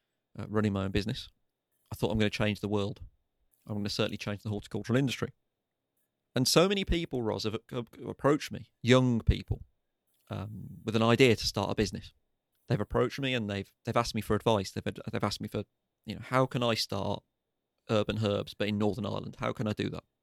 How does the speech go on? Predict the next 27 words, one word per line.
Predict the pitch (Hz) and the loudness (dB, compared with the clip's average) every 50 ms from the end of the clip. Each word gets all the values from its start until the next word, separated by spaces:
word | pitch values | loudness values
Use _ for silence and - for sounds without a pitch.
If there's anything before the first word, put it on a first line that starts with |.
| _ _ _ _ _ _ _ _ - | _ _ _ _ _ _ _ _ -4
And | - 160 | -2 -2
the | 165 | 0
thing | - 208 208 202 190 | 0 2 2 2 4
is, | 190 165 117 110 | 4 2 2 2
is | 120 | 2
I | 127 131 131 | 2 4 4
would | 139 135 - | 4 4 4
love | 135 135 151 151 135 113 - - | 4 4 6 6 6 6 4 4
genuinely | - 127 127 127 123 110 101 101 95 98 95 98 101 - | 4 4 4 6 4 4 4 2 0 -2 -4 -6 -8 -10
to | - - | -8 -6
just | 107 107 - - | -4 -4 -4 -2
help | - 107 104 98 - | 0 2 2 2 2
everybody | - 104 98 113 107 - 117 117 117 113 | 0 -2 0 0 0 0 2 2 2 2
and, | 113 107 101 107 | 2 0 -2 -2
you | 107 | -2
know, | 101 101 95 | -2 -2 -4
just | - - - | -4 -8 -4
give | - 110 101 - | -4 -4 -4 -4
them | - 104 | -2 0
hours | 101 101 110 113 107 107 - | 2 4 4 6 4 4 2
and | 110 107 | 0 -2
hours | 104 101 104 101 - | 0 0 0 -2 -2
and | 104 104 | -2 -2
hours, | 107 113 120 - | -2 -2 -2 -2
but | - 143 | -2 -4
I | 160 | -4
can't | - - 120 131 160 185 - | -2 0 0 2 2 0 -2